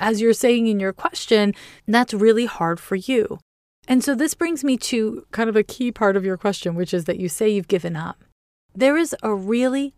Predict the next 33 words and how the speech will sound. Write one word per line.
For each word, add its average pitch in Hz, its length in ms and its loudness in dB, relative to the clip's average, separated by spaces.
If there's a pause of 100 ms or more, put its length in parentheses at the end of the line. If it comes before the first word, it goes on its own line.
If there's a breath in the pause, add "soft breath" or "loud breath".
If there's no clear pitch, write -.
big 214 320 4 (100)
difference - 600 -8
between 196 560 -4 (680 soft breath)
deciding 285 560 -2
that - 120 -6
something 254 360 0
is 226 140 2
not 202 240 -2
for 240 400 -2
you 185 480 -4 (380)
and 196 280 -2
giving 202 400 2
up, - 320 -14 (840)
right? 175 420 -2 (540 loud breath)
Because 277 360 0
you 302 280 2
could 359 180 4
decide, 240 600 -2 (360)
"I 262 100 2
don't 320 120 -2
want 320 140 2
to 330 60 -4
be 233 100 2
partnered 160 560 -4
in 175 140 -2
this 165 160 -4
lifetime," 151 440 -4
or, 233 340 4 (120)
"I 240 80 2
want 226 180 2
to 202 40 0
be 202 100 0
partnered, 247 460 -2